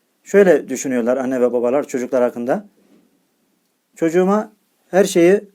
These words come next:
hazırlamalıyım. Çocuğum hayatta her şeyin en iyisine, en güzeline layık.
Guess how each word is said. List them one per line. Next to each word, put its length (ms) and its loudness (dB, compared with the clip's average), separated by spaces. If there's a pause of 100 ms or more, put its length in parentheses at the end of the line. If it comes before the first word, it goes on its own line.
hazırlamalıyım. 800 0 (500)
Çocuğum 460 0 (220)
hayatta 460 2
her 140 4
şeyin 260 -2
en 220 -4
iyisine, 600 -4
en 200 -2
güzeline 460 -2
layık. 360 -2